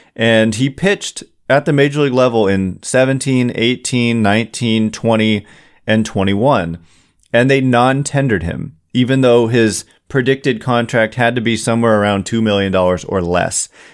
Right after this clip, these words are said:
which is ultimately what the Giants signed him for, one point seven five million dollars.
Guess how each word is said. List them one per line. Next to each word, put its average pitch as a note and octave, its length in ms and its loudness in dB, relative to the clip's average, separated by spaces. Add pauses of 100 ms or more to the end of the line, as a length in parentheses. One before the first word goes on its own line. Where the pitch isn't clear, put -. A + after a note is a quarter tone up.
which G#2 160 -2
is G#2 100 -4
ultimately G#2+ 480 0
what F#2+ 180 0
the F#2+ 60 -4
Giants F#2 340 -2
signed B2 240 0
him F#2+ 80 -2
for, E2+ 220 -4
one G2 320 -2
point G2+ 260 -4
seven G2+ 360 -2
five F#2 340 0
million F#2+ 580 0 (580)
dollars. C3 640 0